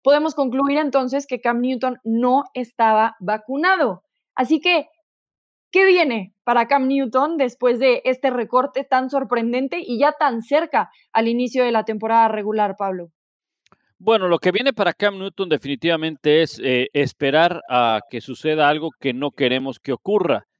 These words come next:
Speaker 2: Y esto me refiero a una lesión de algún titular y que pueda encontrar cabida en algún equipo donde necesiten a un suplente que pueda llegar a ser titular. Eh, me queda claro que, eh, hay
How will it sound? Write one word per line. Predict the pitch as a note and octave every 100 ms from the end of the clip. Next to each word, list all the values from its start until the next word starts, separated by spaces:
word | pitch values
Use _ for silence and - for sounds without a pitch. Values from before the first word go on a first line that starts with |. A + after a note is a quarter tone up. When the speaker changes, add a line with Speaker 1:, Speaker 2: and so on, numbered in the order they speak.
| _ _
Speaker 2:
Y | - D3
esto | D#3 F3+
me | D#3
refiero | C3+ A#2+ D3+ E3 F3
a | C#3
una | C3 D3 D#3
lesión | B2+ A2+ D3+ D#3+ D3+
de | C3
algún | B2 C3+
titular | A#2+ B2 C#3+ D3 D#3+ G3 - _ -
y | B2+
que | D3+
pueda | - E3
encontrar | E3 D3 B2+ D3 C#3+
cabida | - C3 C#3+ C#3
en | B2
algún | A2+ C3 C#3+
equipo | - D#3 - E3 D#3+
donde | A#2 C3 B2 B2
necesiten | A#2+ A2+ B2+ - F#3 D3 F#3 F3+ - _ _ _ _ _ _ -
a | C#3
un | F3+ C4+ D#4+
suplente | - G#3 G3 A3 A3 A3+
que | - F3
pueda | - F#3+ F#3
llegar | D3+ C#3 D#3
a | D3
ser | - C#3+
titular. | C#3+ - A#2+ A2+ G2 - _ _ _ _ _ -
Eh, | A#2+ B2+
me | C3
queda | C#3 F#3 F3+
claro | E3+ E3+ F3+ F3
que, | - C3+ A#2 A2+
eh, | A2 A2 G#2+
hay | B2 C#3+ C#3+ A#2+